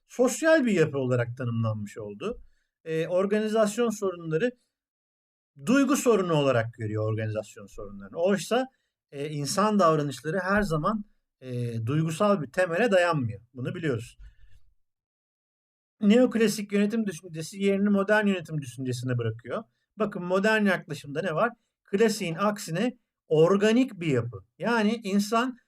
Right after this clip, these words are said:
sadece işleyen, tıkır tıkır işleyen makinenin bir parçası değil. Evet, sistemin en önemli unsurlarından birisi, hatta en önemlisi. Fakat organizasyon çevre şartlarını da dikkate alan bir bakış açısına dayandığı için de,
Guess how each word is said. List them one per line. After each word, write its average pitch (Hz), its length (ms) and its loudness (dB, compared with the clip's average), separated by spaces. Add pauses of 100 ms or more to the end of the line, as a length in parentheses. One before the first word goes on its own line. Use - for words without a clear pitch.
(100)
sadece 208 680 0
işleyen, 190 600 -2
tıkır 220 300 -6
tıkır 202 220 -8
işleyen 170 420 -6
makinenin 180 420 -4
bir 160 120 -6
parçası 202 520 -4
değil. 190 260 0 (240)
Evet, 208 260 2
sistemin 196 600 -4
en 220 100 0
önemli 220 380 2
unsurlarından 143 720 -2
birisi, 120 260 -4
hatta 202 320 -4
en 202 80 -2
önemlisi. 190 600 -2 (460)
Fakat 254 400 0 (280)
organizasyon 185 880 -2
çevre 208 360 2
şartlarını 202 540 -2
da 196 160 0
dikkate 156 360 -8
alan 214 440 0 (440)
bir 180 140 -8
bakış 180 420 -2
açısına 156 500 -4
dayandığı 190 420 0
için 165 360 -6
de, 220 200 -4